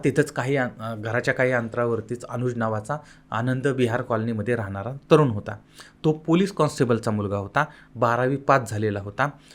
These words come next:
आणि, अ, तो क्रिकेट खेळायचा आणि हाही क्रिकेट खेळायचा, आणि त्याच्यामुळे या दोघांची चांगली ओळख झाली होती. आणि तो अनुज जो आहे, त्याला ड्रग्ज घ्यायची सवय होती, अंमली पदार्थ घ्यायची सवय होती, आणि त्याच्यामुळे आता, अ, "ढवळ्या शेजारी बांधला पवळा, वान नाही पण गुण लागला",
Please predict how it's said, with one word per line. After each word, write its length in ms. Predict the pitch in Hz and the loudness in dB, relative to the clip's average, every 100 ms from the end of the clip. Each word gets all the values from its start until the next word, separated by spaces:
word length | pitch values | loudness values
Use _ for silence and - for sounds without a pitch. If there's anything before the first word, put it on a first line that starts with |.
| - | -8
आणि, 280 | 117 120 156 - - _ | -2 0 -2 -6 -18 _
अ, 220 | 120 117 117 - _ 151 | -2 -2 -2 -6 _ -2
तो 80 | |
क्रिकेट 380 | 147 147 135 135 | 0 0 0 -2
खेळायचा 440 | 143 131 127 127 131 - _ - | 2 2 2 -2 -10 -14 _ -6
आणि 140 | 113 | -6
हाही 260 | 107 120 135 | -2 0 0
क्रिकेट 400 | 135 123 127 - | -2 -2 -2 -2
खेळायचा, 380 | 120 113 110 120 - - - | 0 0 -2 -8 -12 -16 -6
आणि 160 | 117 | -4
त्याच्यामुळे 480 | 120 117 135 131 131 | 0 0 0 0 2
या 100 | 127 | 4
दोघांची 400 | 120 113 113 113 | 4 0 -2 -4
चांगली 280 | 110 113 110 | -4 -4 -2
ओळख 280 | 107 135 151 | 4 8 8
झाली 200 | 135 123 | 6 0
होती. 340 | 113 113 131 131 - - | 0 -2 -4 -6 -16 -6
आणि 260 | 110 120 127 | -2 0 0
तो 160 | 131 139 | 0 0
अनुज 300 | 127 147 156 | 2 4 4
जो 140 | 139 | 4
आहे, 200 | 117 127 | 2 2
त्याला 320 | 127 113 120 | 0 2 2
ड्रग्ज 380 | 110 120 131 123 | 2 0 0 -2
घ्यायची 280 | 107 104 127 | -4 -4 -4
सवय 280 | - 156 151 | 0 4 4
होती, 300 | 117 104 139 | 2 -2 -4
अंमली 260 | 120 113 | -2 -4
पदार्थ 400 | 110 104 101 - | -4 -4 -4 -6
घ्यायची 280 | 101 101 117 | -6 -4 -6
सवय 260 | - 143 151 | -2 4 4
होती, 400 | 117 127 185 - - - | 4 4 2 0 -20 -10
आणि 160 | - 123 | -4 0
त्याच्यामुळे 540 | 120 131 170 151 135 | 0 0 0 0 -2
आता, 340 | 131 120 139 147 - - - | 0 0 2 0 -2 -10 -2
अ, 240 | 113 107 | 0 0
"ढवळ्या 280 | 104 101 123 | 0 6 6
शेजारी 320 | 123 113 117 123 | 6 4 4 4
बांधला 280 | 117 113 | 4 2
पवळा, 280 | 117 123 120 | 2 4 4
वान 280 | 117 113 120 | 4 2 2
नाही 140 | 120 | -2
पण 200 | 117 123 | -2 -2
गुण 180 | 117 135 | 2 4
लागला", 320 | 135 107 110 | 4 2 0